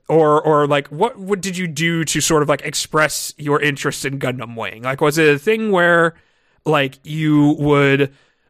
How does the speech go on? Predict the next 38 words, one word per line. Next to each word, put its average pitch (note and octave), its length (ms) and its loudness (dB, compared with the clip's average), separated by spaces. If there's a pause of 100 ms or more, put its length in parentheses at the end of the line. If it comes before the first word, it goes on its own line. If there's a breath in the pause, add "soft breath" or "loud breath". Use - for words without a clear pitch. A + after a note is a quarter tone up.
(120 soft breath)
uh, C3+ 360 0 (300)
you E3 120 -2
know, B2 260 -4
would D3 300 -2
you D#3 100 -2
collect D#3 640 0 (320 soft breath)
action G3+ 380 -2
figures, G3 920 0
or, C#3+ 360 2
I D#3+ 60 2
mean, D#3+ 160 0
as D3 120 0
much D3+ 200 0
as C3+ 80 -16
P D3+ 160 -2
M C#3 80 -6
C C#3 220 -2
that C3+ 120 0
you C3+ 140 2
would C3 100 2
be, C3 300 2 (180 loud breath)
I E3+ 140 4
understand D#3+ 500 0
that D3 80 -10
you D3 120 -2
have C#3+ 220 0
a, C3+ 300 -4
a C#3 80 0
brand D3 480 2
when C#3 140 -2
it C#3 120 -8
comes C3+ 240 -4
to - 80 -8
collecting C3+ 500 -4
things, A#2+ 440 -8
but, C3+ 240 -4 (400 loud breath)
uh, C#3+ 400 4
uh, C3+ 300 2